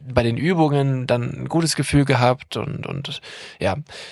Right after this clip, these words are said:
die Jungs halt einfach irgendwie versucht vorzubereiten. Denn starker Gegner, also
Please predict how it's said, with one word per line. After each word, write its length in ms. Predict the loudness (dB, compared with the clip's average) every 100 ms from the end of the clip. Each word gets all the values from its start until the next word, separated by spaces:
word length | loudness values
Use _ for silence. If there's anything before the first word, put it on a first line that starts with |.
| 2
die 60 |
Jungs 200 | 4 4
halt 140 | 2 2
einfach 240 | 0 0
irgendwie 240 | -2 -2 -2
versucht 300 | 0 -2 -4
vorzubereiten. 580 | -6 -6 -4 -4 -2
Denn 160 | 0 2
starker 400 | 2 2 2 0
Gegner, 580 | 2 0 2 2 0 -4
also 280 | -10 -8 -8